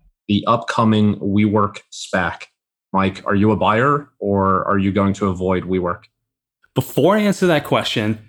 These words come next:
Speaker 2: let me say two things. So you and I, we've talked about WeWork ad nauseam. We've, you know, gone through the financials. We often disagree on whether or not WeWork is a good business, whether it has potential. I,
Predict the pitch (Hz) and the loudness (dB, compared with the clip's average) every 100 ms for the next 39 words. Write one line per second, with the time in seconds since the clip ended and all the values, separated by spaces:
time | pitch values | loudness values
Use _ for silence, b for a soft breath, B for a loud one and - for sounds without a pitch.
0 | _ _ - 107 131 123 160 156 113 139 | _ _ -6 -2 0 0 0 2 0 -2
1 | - - _ _ _ - _ - 127 120 | -6 -20 _ _ _ -20 _ -2 0 2
2 | 123 165 185 135 123 120 110 117 117 - | 2 2 2 2 0 0 0 0 0 -2
3 | 123 - 104 104 107 104 104 95 - - | -4 -2 -2 0 -2 0 -2 -4 -14 -4
4 | 123 110 117 113 110 113 104 104 107 98 | -2 0 2 2 2 2 2 2 2 0
5 | 95 - - - - 104 - 104 95 117 | -4 -14 -18 -18 -12 -10 -4 -4 -4 -6
6 | 98 - 104 120 147 139 147 123 120 B | -6 -4 0 2 2 2 2 2 0 B
7 | B - 131 185 - 208 147 151 - 135 | B 0 2 2 2 2 2 0 2 0
8 | 117 107 107 135 180 - _ - 123 120 | 0 0 2 2 2 -4 _ -2 2 4
9 | 117 113 101 110 107 104 101 - _ 110 | 2 2 0 0 2 0 -2 -12 _ -6
10 | 101 98 _ - 165 147 147 139 135 127 | -6 -8 _ 2 2 4 2 2 2 0
11 | 120 - - _ _ - - 113 101 98 | 0 -6 -16 _ _ -20 -2 0 2 -2
12 | - - - - 151 139 - 127 120 113 | -4 -10 -10 -2 0 0 2 2 2 0
13 | b b b - 123 - | b b b -4 -2 -2